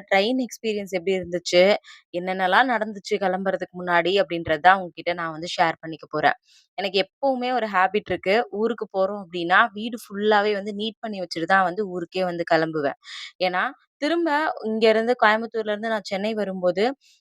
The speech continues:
எல்லாமே அப்படியே போட்டதெல்லாம் போட்ட மாரி இருந்துச்சு அப்படின்னா, எனக்கு ரொம்ப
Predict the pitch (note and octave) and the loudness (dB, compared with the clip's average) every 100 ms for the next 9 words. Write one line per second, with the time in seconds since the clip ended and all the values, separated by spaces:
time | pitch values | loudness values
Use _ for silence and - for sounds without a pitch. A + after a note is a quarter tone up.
0 | - F3+ A3 B3 C#4 D4 - B3+ C4 A#3 | -8 -2 2 2 2 -4 -2 -2 -2 -4
1 | A#3 B3 A#3+ C4 B3 A3+ A3 A3+ A#3 A3 | -2 -2 0 -2 -2 0 0 2 0 -2
2 | G#3+ - A3 G3+ G3 A#3 A3 F#3 E3+ F#3 | -4 -6 -4 -2 4 4 4 0 -8 -4